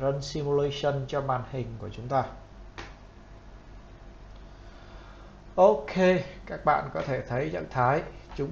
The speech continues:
ta sẽ stop C P U. Đó, các bạn sẽ thấy trạng thái C P U stop và chuyển sang là controller in stop mode.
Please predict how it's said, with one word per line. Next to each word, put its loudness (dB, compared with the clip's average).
ta 10
sẽ 4
stop 4
C -6
P 0
U. 8
Đó, 4
các -2
bạn 2
sẽ -6
thấy -2
trạng -6
thái 0
C -4
P -2
U 2
stop 0
và 6
chuyển -4
sang 2
là -2
controller 2
in -4
stop -2
mode. 2